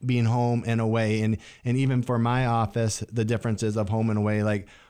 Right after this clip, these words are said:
we have a home game coming up and I have to send out communication to all the people that are, are attending and making sure they're on the same page, where when you travel, it, it's usually a bus time and, and making sure everyone had that, making sure we have transportation, whether it's a bus, a van.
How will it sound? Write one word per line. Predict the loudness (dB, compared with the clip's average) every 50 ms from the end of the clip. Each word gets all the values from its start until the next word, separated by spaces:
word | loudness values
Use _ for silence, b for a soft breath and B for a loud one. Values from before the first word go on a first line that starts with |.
| B
we | -4 -2 0
have | 0 2 2
a |
home | 2 2 2 2
game | 2 0 0 0
coming | 0 0 0 0 0
up | 0 -2 -2 -2
and | -2 0
I | 0 0
have | -2 -2
to | -4 -4
send | -4 -2 0 0
out | -2 -2 -2
communication | -2 0 0 0 0 0 0 -2 -2 -2 -2 -2 -2 0
to | -2 -2
all | -2 -2 -2 -2 -2
the | -2 -4
people | -4 -4 -4 -2 -2 -2
that | -2 0 0 0
are, | 0 0 0 0 -2
are | -2 -2 0 0
attending | 0 -2 -2 -2 -2 0 0 2 2 0 0
and | 0 0
making | 0 0 0 -2 -2
sure | -2 -2 -2 -2
they're | 0 0 -2
on | 0 0
the | -2
same | -2 -2 -2 0 0 0
page, | 0 0 0 0 2 2 0 -2 -4 B B B B B B B B
where | -6 -4 -2 0 2 2 2 2 2 0 0
when | 0 0 0 0
you | 0 0
travel, | 0 0 0 0 0 0 0 0
it, | 0 0 0
it's | -2 -4 -2 -2
usually | -2 -2 0 0 0
a | 0 0
bus | 0 0 -2 -2 -2
time | -4 -4 -2 0 0 0 0 0 0
and, | 0 0 -2 -2
and | 0 0 0
making | 0 -2 -2 -2 -2
sure | -2 -2 -2 -2 -2
everyone | -2 -2 -2 0 0 -2 0 0 0
had | 0 0 0 0 -2
that, | -2 -2 -2
making | -2 -2 -4 -4 -4
sure | -4 -4 -4 -2
we | -2 -2 0
have | 0 0 0 0 0 0 -2 -4 B B B B
transportation, | -6 -4 -2 -2 0 -2 -2 -2 -2 -2 -2 -2 -2 -2
whether | -2 -2 -2 -4
it's | -4 -4
a | -4
bus, | -4 -2 -2 -2 -2 -2 -6 -6
a | -4 -4 -2
van. | -2 -2 -2 0 0 0 2 0 0 -2